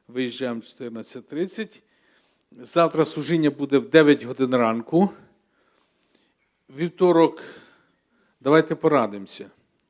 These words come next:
Тридцять перше число. Е, зробимо на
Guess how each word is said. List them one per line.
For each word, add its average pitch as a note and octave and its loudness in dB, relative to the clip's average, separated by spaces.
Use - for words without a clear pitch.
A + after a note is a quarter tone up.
Тридцять D#3 -4
перше E3 -2
число. C3+ -10
Е, A2 -12
зробимо F#3+ 4
на C#3+ -2